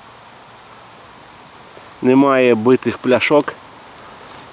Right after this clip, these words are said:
немає целофанових пакетів. А тут висять ось такі дуплянки. Я не розумію, чому у нас все навпаки.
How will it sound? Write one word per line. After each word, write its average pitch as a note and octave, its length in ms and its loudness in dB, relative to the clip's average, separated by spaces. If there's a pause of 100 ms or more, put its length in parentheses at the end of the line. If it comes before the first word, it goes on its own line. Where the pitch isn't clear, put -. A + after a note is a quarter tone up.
(960)
немає C#3 640 0
целофанових B2 760 -2
пакетів. C3 600 -2 (1080)
А B2 160 -2 (100)
тут D#3+ 160 -2 (560)
висять B2 520 -2
ось B2+ 220 -2
такі B2 400 -4 (460)
дуплянки. A#2+ 880 0 (1300)
Я F3+ 140 0
не D#3+ 140 2
розумію, C#3+ 500 4
чому C#3+ 400 0 (1040)
у C#3+ 140 0
нас C3+ 420 0 (1160)
все C#3+ 180 0
навпаки. C3 680 0